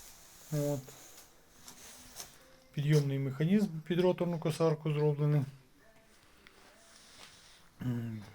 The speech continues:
і ящик А К Б з цієї сторони. І ручний під'єм навіски. Тут світла небагато. Ось. Ручний підйом навіски, рычаг лежить на правому крилі.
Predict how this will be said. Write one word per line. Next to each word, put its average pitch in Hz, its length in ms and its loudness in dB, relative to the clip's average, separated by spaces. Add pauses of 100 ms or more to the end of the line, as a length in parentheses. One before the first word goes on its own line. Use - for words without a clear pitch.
(180)
і 135 180 -2 (360)
ящик 127 560 -4
А 135 40 -6
К - 180 -4
Б 170 220 2
з - 140 -6
цієї 160 280 4
сторони. 147 520 2 (560)
І 147 180 0 (220)
ручний 143 460 2
під'єм 139 640 6 (800)
навіски. 135 880 0 (1800)
Тут - 360 -8
світла 143 400 4
небагато. 175 760 8 (680)
Ось. - 240 0 (1600)
Ручний 180 460 2
підйом 156 560 4
навіски, 147 500 10
рычаг - 680 12
лежить 131 320 8
на 131 160 6
правому 127 560 4
крилі. 120 360 2